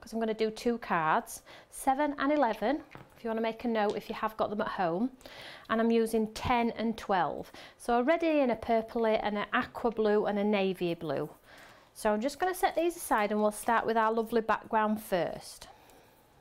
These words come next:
So all of this is a, oh, I've already marked it, look. Didn't take long, did it? So I've got a piece of watercolour card here just from our Carter,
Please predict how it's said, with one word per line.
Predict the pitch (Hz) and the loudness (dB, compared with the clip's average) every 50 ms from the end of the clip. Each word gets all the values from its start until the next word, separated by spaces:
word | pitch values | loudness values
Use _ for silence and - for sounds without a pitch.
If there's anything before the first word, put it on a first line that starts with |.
| _ _ - | _ _ -20
So | - - 214 190 180 185 190 - | -10 -4 0 2 2 2 2 2
all | - 254 294 311 | 2 2 2 2
of | 311 311 - | 0 0 -2
this | - 294 285 311 | -2 0 0 0
is | 302 285 | 0 0
a, | 302 302 - - - - | 0 0 -4 -10 -14 -10
oh, | - 180 175 | -8 -8 -6
I've | 170 180 | -2 -2
already | 180 180 175 175 180 | -2 -2 -2 -4 -4
marked | 175 170 156 - - - - | -4 -4 -4 -6 -8 -8 -8
it, | - - | -8 -6
look. | - 160 - - - - - - _ - | -6 -6 -6 -8 -12 -20 -20 -20 _ -4
Didn't | 233 233 226 - | -4 -4 -2 -2
take | - 240 - - | 0 -2 0 0
long, | 185 185 185 185 | -2 -4 -4 -4
did | 180 190 175 | -6 -4 -4
it? | 170 - - - - - - - - - - - - - - - - - - - - - - _ - - _ | -4 -6 -6 -10 -18 -18 -18 -20 -20 -18 -16 -16 -18 -18 -20 -20 -20 -20 -20 -20 -20 -20 -20 _ -20 -20 _
So | - - - 247 | -4 0 0 0
I've | 240 - | 2 2
got | - - - - | 0 0 0 0
a | - | 0
piece | 320 294 285 - | -2 -2 0 2
of | 294 | 2
watercolour | 277 277 320 330 - - - 370 370 359 | 4 4 2 0 -2 -2 0 0 0 0
card | - 294 220 202 214 - 214 - | 2 0 2 2 0 -2 -2 0
here | 240 214 202 | 2 2 2
just | 208 247 254 - | 0 -2 -4 -2
from | - 277 285 | 0 2 2
our | 285 294 | 2 2
Carter, | 285 - - 269 240 202 185 175 - - - 190 185 262 320 | 0 -2 0 0 2 2 0 -2 -4 -4 -2 0 2 2 0